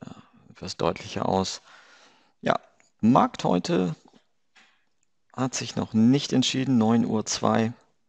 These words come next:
Klassisch jetzt klebt an der Big Number. Und wir sind jetzt im sechsten angepasst.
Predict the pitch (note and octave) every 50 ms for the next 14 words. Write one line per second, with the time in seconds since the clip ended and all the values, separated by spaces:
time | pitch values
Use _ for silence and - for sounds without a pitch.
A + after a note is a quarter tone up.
0 | _ _ _ _ _ _ _ _ _ _ _ _ _ _ _ _ _ _ _ _
1 | _ _ _ _ _ _ _ _ _ _ _ _ _ _ _ - - - G#2 G2
2 | - - G#2 F#2+ - - - - - - _ _ _ _ _ _ _ _ _ _
3 | _ _ _ _ _ - - - - - - - - - _ _ _ _ _ _
4 | _ _ _ _ _ - - - G2 G2+ B2 C#3+ - - - - A#2+ A#2+ A#2+ A#2
5 | A2+ A#2 - - A2+ A2 A2 A2+ A2 G#2+ G#2 G#2 G#2+ - _ _ _ _ _ _
6 | _ _ _ _ _ _ _ _ _ _ _ _ _ _ _ _ _ _ _ _
7 | _ _ _ _ _ _ _ - - C#3 C3 - B2 G2+ A2 A2 F#2+ G#2 G#2 -
8 | - - - - F#2+ F#2 G2 F#2 A#2 C3+ - - - - - F3+ G3 A3 A3+ -
9 | _ _ _ _ _ - - - - - A2+ - - E3 G3 - - - - -